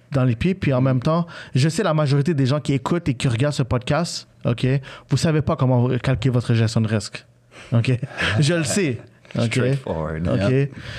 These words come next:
Speaker 1: Alors, euh, c'est tout. C'est, ça, c'est la grande partie que ce que je voulais partager avec vous. Et, euh, il y a d'autres choses que je veux partager, mais je vais laisser J P.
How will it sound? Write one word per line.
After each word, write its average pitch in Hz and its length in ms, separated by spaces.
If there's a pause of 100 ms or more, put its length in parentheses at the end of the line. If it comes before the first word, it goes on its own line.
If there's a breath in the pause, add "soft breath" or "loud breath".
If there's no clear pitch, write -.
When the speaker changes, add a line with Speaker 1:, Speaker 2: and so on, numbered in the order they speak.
(200 loud breath)
Speaker 1:
Alors, 117 320
euh, 110 300
c'est 143 120
tout. 160 100
C'est, 131 320
ça, 175 160
c'est 143 300
la 127 160
grande 123 320
partie 147 320
que 143 100
ce - 60
que - 100
je 113 60
voulais 117 320
partager 123 560
avec 120 240
vous. 135 400 (480 loud breath)
Et, 120 240
euh, 117 60
il 123 40
y 135 40
a 143 40
d'autres 170 200
choses 233 100
que 180 60
je 156 60
veux 143 60
partager, 127 460
mais 131 180
je 113 120
vais 117 40
laisser 120 240
J 120 140
P. 113 220